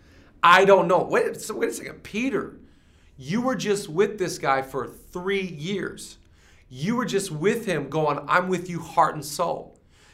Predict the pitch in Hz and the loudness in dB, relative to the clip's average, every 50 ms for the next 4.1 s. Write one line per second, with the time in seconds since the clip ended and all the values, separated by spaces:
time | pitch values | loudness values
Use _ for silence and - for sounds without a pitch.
0 | - - 143 147 196 226 247 214 185 196 185 - 180 190 214 208 208 190 175 - | -20 -14 -8 -4 -4 -4 -4 0 -2 -2 -2 -2 0 0 0 0 0 -4 -8 -6
1 | - 185 170 156 143 123 - - 160 175 202 214 240 214 175 147 131 127 135 139 | -8 -8 -6 -6 -6 -6 -6 -2 0 2 2 4 2 2 0 -2 -6 -6 -10 -14
2 | - - - - _ - 151 147 143 - 156 147 143 143 - - - 214 208 214 | -16 -20 -20 -20 _ -8 -6 -6 -6 -4 -4 -4 -4 -4 -6 -6 -6 -4 -4 -4
3 | 202 175 147 147 147 151 147 - - - 214 226 233 226 220 175 147 147 151 151 | -4 -4 -6 -8 -10 -10 -14 -16 -8 -4 -2 -2 0 -2 -2 -4 -6 -6 -8 -10
4 | 147 - | -10 -12